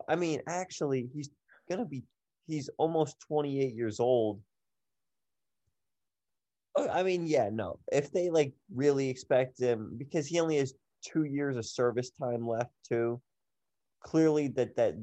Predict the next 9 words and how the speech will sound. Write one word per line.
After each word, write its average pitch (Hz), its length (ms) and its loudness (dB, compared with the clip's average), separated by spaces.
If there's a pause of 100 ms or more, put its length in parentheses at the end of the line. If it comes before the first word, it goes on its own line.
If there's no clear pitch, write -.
(120)
they'll 123 160 4
spend 120 400 -2
money 123 320 2
with 104 260 0
him, 104 240 -6
but 101 160 -4 (360)
this 139 200 0
Madison 107 580 -2
Bumgarner 98 580 2